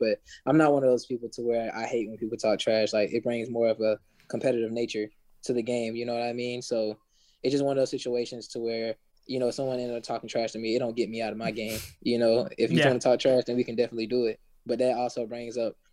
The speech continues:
Speaker 1: my, uh, play as well, so.
Speaker 2: And you also, I wanna get into the offseason now. Let's start with the Senior Bowl, right? You're gonna have an opportunity to go down to Mobile and compete against some of the best seniors in the country, guys that are going in this draft class.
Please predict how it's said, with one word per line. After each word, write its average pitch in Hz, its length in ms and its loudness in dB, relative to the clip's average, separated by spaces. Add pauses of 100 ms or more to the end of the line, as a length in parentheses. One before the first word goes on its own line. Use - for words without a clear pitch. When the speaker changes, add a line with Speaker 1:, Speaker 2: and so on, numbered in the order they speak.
(160)
Speaker 1:
my, 117 300 0
uh, 110 240 2
play 110 320 -2
as 110 80 -6
well, 110 320 -4
so. - 200 -10 (920)
Speaker 2:
And 180 100 2
you 214 100 8
also, 240 340 6
I 180 60 6
wanna 196 200 4
get 185 240 2
into 151 140 -2
the 143 100 0
offseason 143 540 2
now. 131 440 2
Let's 147 160 -2
start 214 260 6
with 180 240 2
the 165 60 -6
Senior 208 340 4
Bowl, 110 260 -6
right? 139 220 2
You're 156 80 -2
gonna 151 120 2
have 151 80 2
an 143 60 2
opportunity 165 360 0
to 151 60 2
go 151 40 2
down 156 180 2
to 147 60 -2
Mobile 143 480 2
and 135 80 -4
compete 147 220 -2
against 143 280 0
some 143 100 0
of 139 40 0
the 127 60 0
best 151 180 2
seniors 147 400 2
in 151 60 2
the 143 80 0
country, 143 320 -2
guys 143 240 2
that 139 80 -2
are 131 40 -4
going 147 220 0
in 143 140 0
this 139 140 0
draft 139 320 0
class. 131 460 2